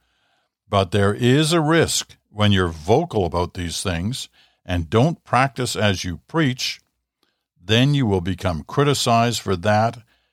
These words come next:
and what you are saying will not be taken seriously. Thank you, Greta. All right.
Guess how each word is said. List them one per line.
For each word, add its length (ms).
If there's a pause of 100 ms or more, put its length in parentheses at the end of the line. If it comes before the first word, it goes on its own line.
(140)
and 200
what 180
you 140
are 80
saying 600 (140)
will 200
not 460 (180)
be 140
taken 600 (220)
seriously. 720 (3250)
Thank 260
you, 80
Greta. 380 (2000)
All 140
right. 160